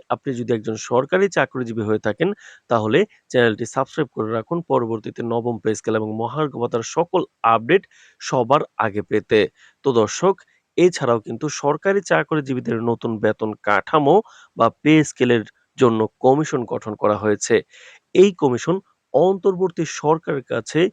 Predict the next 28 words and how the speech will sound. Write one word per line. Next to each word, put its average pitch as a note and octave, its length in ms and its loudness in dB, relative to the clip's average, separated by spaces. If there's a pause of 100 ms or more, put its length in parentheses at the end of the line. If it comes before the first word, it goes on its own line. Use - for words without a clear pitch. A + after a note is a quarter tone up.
(300)
রাজনৈতিক, A2 840 0 (200)
আর্থিক A2 420 0 (140)
ও B2+ 140 -2
সামাজিক E3 580 -4
সংকট A#2+ 420 -6 (240)
আমলে D#3+ 400 0
নিয়ে C3+ 260 2 (420)
নতুন F#3 440 2
বেতন B2 300 -2 (180)
কাঠামো B2 520 0
প্রস্তাব - 500 -10
করবে। A2 340 4 (440)
গত C3 240 2 (180)
জুলাই D3+ 340 4
গঠিত C#3+ 380 -8 (300)
এই G3 160 0
পে E3 220 -4
কমিশনকে B2 560 -4 (460)
ছয় F3+ 300 2
মাসের G3+ 340 -4
মধ্যে C3+ 300 -4
প্রতিবেদন A#2+ 520 -4 (360)
দিতে B2 260 -4
বলা A2 340 -4
হয়েছিল। G#2 460 -4 (500)
জানা A2 220 2
গেছে, G#2 280 0 (420)
নির্বাচিত F#3 680 0